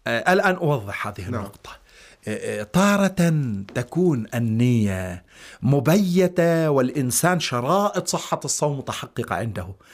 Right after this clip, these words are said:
Speaker 2: مم.
Speaker 1: كمن يعيش في بلده ونام من الساعة العاشرة ليلًا، هو متى تجب النية؟ تجب النية قبل الفجر،
Speaker 2: نعم.
Speaker 1: ولم يستيقظ إلا ما بعد الفجر. هذه نية مبيتة جائزة لا مشكلة فيها.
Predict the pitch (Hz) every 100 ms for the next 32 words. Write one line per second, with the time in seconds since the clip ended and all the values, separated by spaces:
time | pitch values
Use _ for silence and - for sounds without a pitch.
0 | - 110 214 240 185 156 202 - - 156
1 | 160 202 175 151 151 165 _ - - 160
2 | 202 254 240 180 175 196 190 - 208 214
3 | 196 220 208 190 175 156 127 123 147 _
4 | _ _ 165 190 240 269 214 185 160 147
5 | 139 131 127 135 208 220 214 233 233 254
6 | 269 285 254 185 156 - _ _ _ 117
7 | 95 90 226 294 262 254 - 359 277 269
8 | 254 233 196 139 135 123 135 208 349 339
9 | 220 220 233 170 151 160 156 135 135 151
10 | 156 123 123 165 165 - 127 110 - -
11 | 87